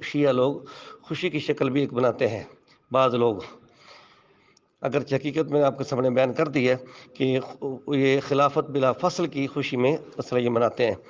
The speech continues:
جبکہ خلافت بلا فصل ہوئی نہیں ہے۔ خلافت بلا فصل اللہ نے صدیق اکبر کو دی، ان کے بعد حضرت عمر فاروق خلیفہ بنے، ان کے بعد حضرت عثمان غنی خ-، خلیفہ بنے، ان کے بعد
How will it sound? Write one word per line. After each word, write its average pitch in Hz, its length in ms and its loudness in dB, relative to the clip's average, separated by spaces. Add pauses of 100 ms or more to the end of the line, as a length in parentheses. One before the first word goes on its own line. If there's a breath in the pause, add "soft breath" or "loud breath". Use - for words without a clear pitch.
(360 loud breath)
جبکہ 139 300 0
خلافت 143 240 2
بلا 135 260 2
فصل 143 260 -2
ہوئی 151 220 2
نہیں 160 220 2
ہے۔ - 400 -10 (500 loud breath)
خلافت 151 360 2
بلا 135 200 2
فصل 156 320 -2
اللہ 143 180 2
نے 143 120 2 (180)
صدیق 131 240 -4
اکبر 151 300 0
کو 175 120 0
دی، 180 200 0 (340 loud breath)
ان 170 160 2
کے 165 120 -2
بعد 143 160 2
حضرت 139 360 0
عمر 135 280 4
فاروق 139 300 0
خلیفہ 156 280 0
بنے، 175 340 0 (320 loud breath)
ان 202 160 2
کے 196 140 -6
بعد 139 160 2
حضرت 131 300 0
عثمان 123 280 -2
غنی 117 320 2
خ-، 160 220 -4
خلیفہ 151 240 -2
بنے، 165 320 2 (380 loud breath)
ان 226 180 2
کے 175 160 -2
بعد 139 260 4